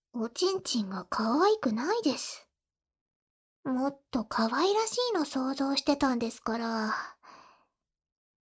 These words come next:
すっきりすれば、ちっちゃくなるんですよね。してあげても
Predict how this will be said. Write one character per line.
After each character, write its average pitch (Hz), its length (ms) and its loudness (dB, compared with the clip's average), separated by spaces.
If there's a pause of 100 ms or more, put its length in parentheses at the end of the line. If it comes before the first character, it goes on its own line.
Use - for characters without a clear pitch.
(2500)
す - 340 -8
っ - 20 -20 (200)
き 381 160 2
り 339 160 4
す - 200 -4
れ 294 140 2
ば、 240 440 0 (1000)
ち - 180 -8
っ - 100 -20
ち - 100 0
ゃ 415 60 2
く 320 260 2
な 277 200 0
る 277 180 2
ん 240 120 -6
で 220 140 -6
す - 160 -6
よ 208 200 -4
ね。 254 500 -6 (1900)
し - 300 -6
て 349 200 4
あ 339 100 2
げ 339 180 -2
て 370 160 2
も 240 460 -2